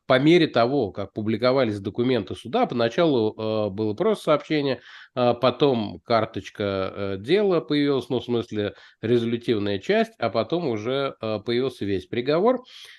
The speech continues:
И потихоньку, э, значит, стало известно, что это вовсе не V P N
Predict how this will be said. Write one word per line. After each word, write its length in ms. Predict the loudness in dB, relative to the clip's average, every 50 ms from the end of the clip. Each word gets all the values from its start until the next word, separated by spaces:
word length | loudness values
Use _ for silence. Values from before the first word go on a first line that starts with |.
| -20 _ _ _ _ _ _
И 160 | 2 2 2
потихоньку, 840 | 0 2 2 2 4 4 2 4 4 4 4 4 2 4 4 4 4 2 2
э, 100 | 0 0
значит, 240 | 0 0 0 0 0
стало 260 | 0 2 2 2 2
известно, 340 | 0 0 0 0 0 -2 -4
что 180 | -4 -2 0 0
это 360 | 0 2 2 2 2 0 -2 -6
вовсе 440 | -4 -2 0 0 0 -2 -4 -4 -2
не 220 | 0 0 0 2
V 140 | 2 2 0
P 240 | 0 0 0 0 2
N 220 | 2 2 0 -2